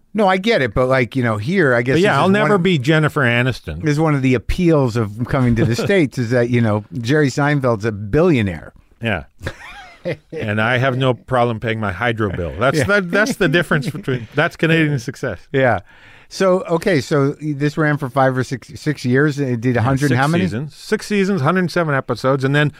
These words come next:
Speaker 2: I wrapped it up. The
Speaker 1: Yeah.
Speaker 2: network wanted more shows, but I was like, "We gotta do something else."
Speaker 1: Yeah.
Speaker 2: We're all
Speaker 1: So you
Speaker 2: getting
Speaker 1: did a
Speaker 2: older,
Speaker 1: movie?
Speaker 2: and we, so five years later, the, the idea was,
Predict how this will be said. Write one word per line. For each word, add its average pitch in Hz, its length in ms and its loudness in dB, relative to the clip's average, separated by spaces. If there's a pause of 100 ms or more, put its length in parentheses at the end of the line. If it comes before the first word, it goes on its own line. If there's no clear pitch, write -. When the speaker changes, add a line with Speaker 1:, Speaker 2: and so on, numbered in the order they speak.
(340)
Speaker 2:
I 143 140 0
wrapped 190 380 2
it 139 80 4
up. 113 240 0 (100)
The 131 100 -4
Speaker 1:
Yeah. 127 100 2
Speaker 2:
network 156 220 2
wanted 156 260 0
more 131 200 0
shows, 131 220 -4
but 131 120 -2
I 131 60 0
was 127 100 -2
like, 123 200 -4
"We 143 60 -10
gotta 135 200 -4
do 110 160 -6
something 92 340 -10
else." 80 360 -14
Speaker 1:
Yeah. 98 260 -4
Speaker 2:
We're 101 140 -6
all 110 120 0
Speaker 1:
So 110 60 0
you 113 80 4
Speaker 2:
getting 101 140 0
Speaker 1:
did 90 80 0
a - 20 -2
Speaker 2:
older, 127 140 0
Speaker 1:
movie? 107 240 2
Speaker 2:
and 101 100 -4
we, 104 120 -8 (220)
so 143 140 -2
five 151 400 0
years 175 360 0
later, 113 600 -2
the, 139 140 -2
the 147 160 0
idea 226 240 2
was, 165 260 2